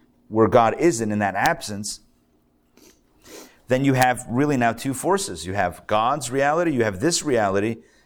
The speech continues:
you have God plus one. And that's not strictly monotheistic, because the truest meaning, when we say in the Shema, for example, that,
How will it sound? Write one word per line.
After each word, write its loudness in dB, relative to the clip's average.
you 2
have -6
God 2
plus 0
one. -2
And 2
that's 4
not 0
strictly -2
monotheistic, -2
because -4
the -8
truest -2
meaning, -6
when 2
we 0
say 2
in 2
the -2
Shema, 2
for -4
example, -2
that, 0